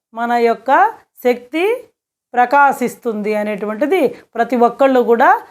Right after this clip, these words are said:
తెలుసుకోవాల్సినటువంటి అంశం అన్నమాట. దీన్ని బట్టి చూడండి, బలిచక్రవర్తి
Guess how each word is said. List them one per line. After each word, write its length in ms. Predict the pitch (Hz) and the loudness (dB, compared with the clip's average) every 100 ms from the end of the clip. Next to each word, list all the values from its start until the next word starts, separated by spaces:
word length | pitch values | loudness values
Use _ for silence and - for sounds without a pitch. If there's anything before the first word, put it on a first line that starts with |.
| _ 247 | _ -8
తెలుసుకోవాల్సినటువంటి 1080 | 262 262 277 233 220 214 220 208 214 226 | -8 -4 0 2 2 0 -8 -6 -6 -2
అంశం 340 | 302 233 - 226 | 0 0 -2 -4
అన్నమాట. 340 | 202 196 190 | -4 -2 -4
దీన్ని 260 | 180 208 202 | -2 -2 -2
బట్టి 380 | 214 185 214 - - - | -4 -4 -10 -10 -18 -2
చూడండి, 220 | 285 320 | 0 0
బలిచక్రవర్తి 1160 | 247 226 240 320 320 320 285 277 233 226 254 | 2 2 2 -2 2 2 2 -2 -4 -2 -2